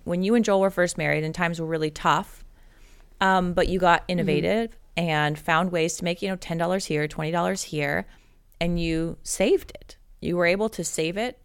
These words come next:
Speaker 1: and you had a goal. You had a means
Speaker 2: Mm-hmm.
Speaker 1: to, to achieve that goal, and,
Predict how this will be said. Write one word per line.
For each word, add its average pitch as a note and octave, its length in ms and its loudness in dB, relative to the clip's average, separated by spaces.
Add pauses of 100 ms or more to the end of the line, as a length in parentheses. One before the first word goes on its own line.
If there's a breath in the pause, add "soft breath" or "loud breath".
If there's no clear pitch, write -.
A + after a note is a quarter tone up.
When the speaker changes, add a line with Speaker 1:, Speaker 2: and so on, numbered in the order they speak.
Speaker 1:
and E3 420 -2
you D#3+ 140 -4
had D3 220 0
a G3 60 4
goal. G3 460 2 (560)
You E3 120 -4
had E3 220 0
a E3 40 0
means F#3+ 480 2
Speaker 2:
Mm-hmm. G3 60 -6
Speaker 1:
to, E3+ 260 0 (140)
to F#3 160 0
achieve A3+ 380 -2
that D3+ 220 0
goal, D#3 380 -4 (160)
and, D#3+ 520 -4